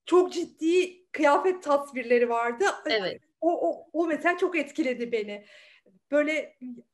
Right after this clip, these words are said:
Speaker 1: o yazarlara onunla gitmiyorum da kitabın içinde onu bulduğumda çok seviniyorum. Hatta o tasvirleri nasıl anlattıklarını,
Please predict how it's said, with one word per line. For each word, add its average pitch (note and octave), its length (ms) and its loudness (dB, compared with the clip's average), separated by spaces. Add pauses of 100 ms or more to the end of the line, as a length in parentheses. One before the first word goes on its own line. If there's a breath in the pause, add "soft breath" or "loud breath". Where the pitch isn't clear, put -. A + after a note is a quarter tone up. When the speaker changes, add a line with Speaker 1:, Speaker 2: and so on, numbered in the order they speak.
Speaker 1:
o D4+ 100 -6
yazarlara D4+ 880 4
onunla F4 400 -2
gitmiyorum G4 640 0
da B3+ 220 2
kitabın G4 400 2
içinde F#4 260 -2
onu F#4 180 2
bulduğumda F4 420 2
çok F#4 200 0
seviniyorum. A3+ 640 -2
Hatta D#4+ 520 2
o D#4+ 100 -2
tasvirleri E4 520 -2
nasıl D4 160 -4
anlattıklarını, D4 1040 -2